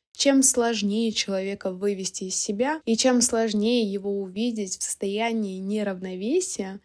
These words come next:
тем больше мы имеем возможность рассмотреть ту потребность человека в психотерапии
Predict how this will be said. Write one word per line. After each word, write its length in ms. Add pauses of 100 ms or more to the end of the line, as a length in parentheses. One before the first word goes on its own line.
(120)
тем 400
больше 500
мы 220
имеем 520
возможность 680
рассмотреть 680
ту 140
потребность 760
человека 640
в 60
психотерапии 1000